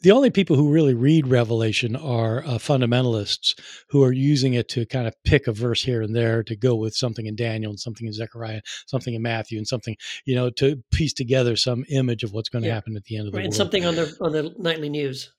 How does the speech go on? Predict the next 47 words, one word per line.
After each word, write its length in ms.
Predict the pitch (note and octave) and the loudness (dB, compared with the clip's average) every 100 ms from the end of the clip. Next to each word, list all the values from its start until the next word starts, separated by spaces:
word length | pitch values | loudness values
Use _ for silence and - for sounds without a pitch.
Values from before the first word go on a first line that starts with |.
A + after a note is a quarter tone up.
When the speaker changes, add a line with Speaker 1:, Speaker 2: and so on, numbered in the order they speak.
| _ _ | _ _
Speaker 2:
that 100 | C3 | -12
just 200 | C#3 C3 | -10 -8
happened, 180 | D3 C3 | -6 0
Speaker 1:
That's 160 | C#3 C#3 | 0 2
right. 200 | A#2 B2 | 0 0
Speaker 2:
right? 100 | C#3+ | -2
Speaker 1:
Yeah, 200 | B2 A#2 | -2 -2
to 100 | B2 | -2
get, 180 | D3 D3+ | -2 0
to 80 | |
go, 280 | B2 C3+ D#3 | 2 2 2
to 120 | C3+ | 0
match 280 | C3 C3 - B2 | 2 2 -2 -6
the 120 | A2+ | -8
current 320 | - B2 G#2 | -4 -4 -2
headline. 380 | A2+ A2 A2 G#2 - - - - - - | -2 -2 -4 -8 -12 -18 -16 -18 -14 -2
But 200 | F3+ G#3 | -2 0
the, 180 | F#3 G#3 | -4 -4
most 500 | C#4+ C4+ F#3+ A3+ G#3+ | -6 0 6 6 6
people 360 | - E3+ D#3 C3+ | 4 4 4 2
who 400 | B2+ C3 C3 E3+ _ - | 2 2 0 -4 _ -4
aren't 320 | C3+ D3 - | -2 0 -2
in 140 | C#3+ | -2
that 200 | B2 - - | -2 -2 -4
camp 500 | C#3 B2 G#2 G#2 - - - - _ D3+ | -2 -2 -2 -8 -16 -20 -20 -20 _ -2
don't, 380 | D#3+ D#3+ - E3 | 0 0 -4 0
don't 180 | D3+ C#3 | 0 4
read 180 | C#3 B2+ | 2 4
Revelation 460 | B2 A2+ A2+ A#2+ | 2 2 2 0
'cause 160 | A#2 A2+ | -4 -6
it's 120 | A#2+ | -8
just 240 | - G#3 - | -2 0 2
too 120 | D#3 | 0
weird 320 | A#2 B2+ G#2 | 2 0 -2
and 80 | G2 | -4
bizarre. 520 | G#2+ A2 G2+ - - _ - - | -4 -4 -6 -8 -18 _ -20 -18
Speaker 2:
Yep. 160 | C#3+ - C3 | -16 -8 -2
Speaker 1:
I 60 | |
mean, 140 | B2+ B2 | 0 0
it 60 | |
just, 300 | C#3+ C3 - - | 0 -2 -4 -8
it, 200 | D3 A2 | -10 -6
the 120 | B2 | -4
symbolism 760 | - - A3 F#3+ F#3 D#3 C#3+ A#2 | -2 -2 -2 -2 -2 -2 -4 -6
is 120 | - | -8
cra-, 340 | - E3+ F3 - | -10 -10 -10 -10
uh, 100 | D#3+ | -6